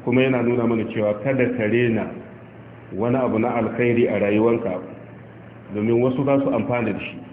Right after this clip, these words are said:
Shine hadisin da yake tafi a littafin nan, hadisin Anas bin Malik, wanda Annabi sallallahu alaihi wasallam yake cewa, "In, in qamatis sa'atu wa fi yadi ahadikum fasila," da a ce kiyama za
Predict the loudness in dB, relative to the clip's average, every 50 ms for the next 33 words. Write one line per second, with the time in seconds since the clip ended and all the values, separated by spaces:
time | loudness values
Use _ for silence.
0 | -20 -20 -20 -18 -8 -2 2 4 4 4 4 2 2 2 2 2 2 2 0 0
1 | 0 0 -2 -2 -2 -2 0 0 0 -2 -2 0 0 0 0 2 2 2 2 2
2 | 0 0 -4 -8 -4 0 0 0 2 2 0 -2 -2 0 -2 -2 -2 -2 0 0
3 | 0 0 0 -2 -2 -4 -6 -8 -10 -16 -18 -18 -18 -20 -20 -20 -20 -20 -20 -18
4 | -12 -8 -6 -2 0 2 2 2 2 0 0 -2 0 0 0 2 2 2 4 4
5 | 2 2 0 0 0 0 2 2 0 0 -2 -4 -4 -4 -2 0 0 2 0 0
6 | 0 -2 -2 -2 -2 -2 0 2 0 0 2 0 2 2 4 4 4 4 2 0
7 | -2 -2 -2 -2 0 0 0 0 0 0 0 -2 -2 0 0 0 0 0 0 -2
8 | -2 -2 -4 -4 -4 -4 -4 -6 -4 -4 -6 -4 -2 0 0 2 2 2 0 -2
9 | -4 -8 -10 -12 -14 -16 -18 -18 -18 -18 -18 -18 -18 -18 -18 -16 -8 -2 0 0
10 | 0 0 -2 -2 0 2 2 2 2 0 0 2 4 4 4 4 4 4 4 2
11 | 2 2 2 2